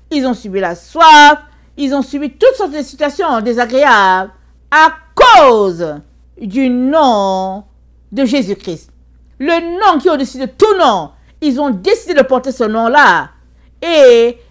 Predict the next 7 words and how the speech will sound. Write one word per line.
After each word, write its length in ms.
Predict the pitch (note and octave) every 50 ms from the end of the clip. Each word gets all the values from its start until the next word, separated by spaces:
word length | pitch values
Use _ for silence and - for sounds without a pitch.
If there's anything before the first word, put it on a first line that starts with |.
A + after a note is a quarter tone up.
| _ _ _ _ _ _ -
ils 180 | F4 F4 C#4
se 100 | - C#4+
sont 520 | B3 - D#4+ D#4 D4 B3+ G#3+ F#3 E3 D3+ - _ _ _ _ _ _ _ _ _ _ _ _ _ _ _ _ _ - G#3
mis 280 | A3+ C4+ F4 A#4+ A#4+ E4+
à 80 | D4 -
part, 540 | F#4+ E4+ E4 D4 A#3+ G#3 F3+ D#3 - - _ _ _ -
loin 680 | G#3 A3+ A#3 C4 E4 G#4+ C5+ A4 F4 B3+ G3 D3+